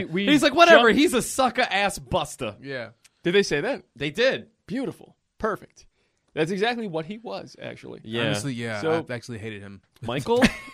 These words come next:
Speaker 3: Yeah.
Speaker 1: <laughs> Fair
Speaker 2: Yeah.
Speaker 1: enough.
Speaker 3: <laughs> Yeah.
Speaker 1: So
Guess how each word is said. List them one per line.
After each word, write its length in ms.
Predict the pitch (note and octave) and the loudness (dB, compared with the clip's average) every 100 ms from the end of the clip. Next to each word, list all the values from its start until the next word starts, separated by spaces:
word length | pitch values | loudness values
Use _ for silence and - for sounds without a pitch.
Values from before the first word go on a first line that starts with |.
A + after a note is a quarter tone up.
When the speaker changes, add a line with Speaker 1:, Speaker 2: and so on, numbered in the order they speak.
| - | -6
Speaker 3:
Yeah. 320 | C#3+ D3 A#2+ G#2+ D#4+ _ - | 0 0 -2 -8 -12 _ -10
Speaker 1:
<laughs> 280 | - - - | -10 -12 -14
Fair 140 | - - | -6 -2
Speaker 2:
Yeah. 460 | A#2 A#2 A#2+ A#2 - | 2 2 2 0 -2
Speaker 1:
enough. 120 | D3+ - | -8 -8
Speaker 3:
<laughs> 20 | |
Yeah. 220 | B2+ G#2+ A#2+ _ F3+ - _ _ | -10 -12 -16 _ -20 -20 _ _
Speaker 1:
So 180 | - G#3+ | 4 6